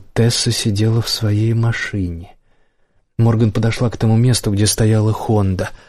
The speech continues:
Она нарисовала в своём воображении последние минуты жизни Тессы, и какое-то жуткое чувство, холодное и скользкое, червяком заползло под кожу.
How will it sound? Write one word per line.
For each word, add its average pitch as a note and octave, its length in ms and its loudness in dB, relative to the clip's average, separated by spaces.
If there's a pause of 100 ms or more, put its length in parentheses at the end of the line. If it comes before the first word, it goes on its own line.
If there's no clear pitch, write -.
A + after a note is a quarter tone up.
(720)
Она B2+ 220 6
нарисовала C3 580 4
в A2+ 60 -4
своём B2 220 0
воображении B2+ 500 2
последние B2+ 580 0
минуты C3 420 2
жизни A2+ 300 2
Тессы, B2+ 440 0
и - 20 0
какое-то B2+ 360 0
жуткое C3 400 2
чувство, A#2 520 -2 (340)
холодное C3+ 500 4
и C#3 40 6
скользкое, B2+ 640 0
червяком C3 600 2
заползло B2 640 2
под - 240 -4
кожу. A2+ 480 -4